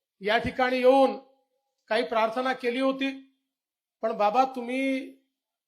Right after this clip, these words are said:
हे सिक्रेट सगळ्यांना सांगू नका, नाही तर अनेक लोक या ठिकाणी पोचतील आणि मग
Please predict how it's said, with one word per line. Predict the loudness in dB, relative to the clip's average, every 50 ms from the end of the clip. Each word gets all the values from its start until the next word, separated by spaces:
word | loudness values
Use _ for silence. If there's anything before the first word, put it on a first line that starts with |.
| _ _ -8
हे | -8 -6
सिक्रेट | -6 -8 -10 -8 -2 -2 -2 0
सगळ्यांना | -2 -6 -4 -2 -2 -2 -2 -4 -4
सांगू | -2 -4 -4 -2 -2 -2
नका, | -2 -2 0 -2 -4 -4 -4 -14 -20 _ _ _ _ _ _ _ _ _ _ _ _ _ _ _ _ _ _ _ _ _ _ _ -20 _ _ _ _ _ _ _ -20 _ _ _ _ _ _ _ _ _ _ _ _ _ _ _ _ _ _ _ _ _ _ _ _ _ _ _ _ _ _ _ -12
नाही | -8 -2
तर | 0
अनेक | 0 2 2 0 0 2
लोक | 0 0 2 4 4
या | 4 4 4
ठिकाणी | 2 2 0 2 0 0
पोचतील | -2 -2 -2 -4 -2 -2 0 2 2 2 0 -2 -8 -16 -20 _ _ _ _ _ _ _ _ _ _ _ _ _ _ _ -20 -20 _ _ _ _ _ _ _ _ _ _ _ _ _ _ _ -8
आणि | -6 -2 -2 -2
मग | 0 0 0 0 2